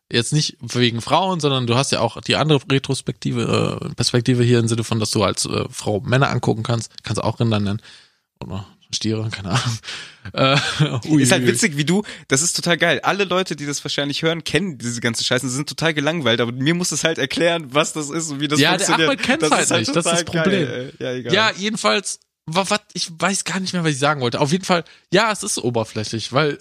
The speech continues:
Speaker 1: du guckst natürlich hauptsächlich erstmal als Mann, also zumindestens, gefällt die Frau mir optisch. Und wenn sie dir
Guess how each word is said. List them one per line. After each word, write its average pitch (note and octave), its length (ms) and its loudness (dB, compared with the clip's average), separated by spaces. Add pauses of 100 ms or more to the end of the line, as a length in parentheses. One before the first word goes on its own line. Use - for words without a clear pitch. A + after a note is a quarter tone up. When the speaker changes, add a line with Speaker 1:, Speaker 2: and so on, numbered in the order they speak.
(280)
Speaker 1:
du D3+ 160 0
guckst - 320 0
natürlich F#3 460 0
hauptsächlich D3+ 640 0
erstmal D3 640 -2
als C3 220 -2
Mann, F#3+ 340 2
also B2+ 240 -4
zumindestens, B2+ 640 -2 (420)
gefällt C4 340 0
die G3 60 0
Frau A#2 200 0
mir A2 160 -2
optisch. C#3 460 -6 (560)
Und E3+ 100 2
wenn A3+ 120 6
sie G3 140 2
dir F#3 460 2